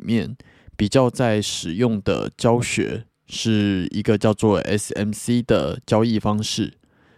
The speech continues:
它，呃，全名是 Smart Money Concept，一个聪明钱的概念。那我自己基本上还在使用我自己的交易策略，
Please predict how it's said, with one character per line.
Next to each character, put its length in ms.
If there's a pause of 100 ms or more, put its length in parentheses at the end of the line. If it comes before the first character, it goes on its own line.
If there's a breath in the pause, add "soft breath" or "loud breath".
(140 soft breath)
它， 460
呃， 260
全 200
名 200
是 340
Smart 600 (500 soft breath)
Money 300
Concept， 640 (520 soft breath)
一 140
个 200
聪 220
明 180
钱 240
的 120
概 200
念。 220 (1200 soft breath)
那 220
我 240
自 180
己 220
基 180
本 240
上 320
还 200
在 440
使 340
用 240
我 120
自 180
己 220
的 300
交 200
易 160
策 280
略， 280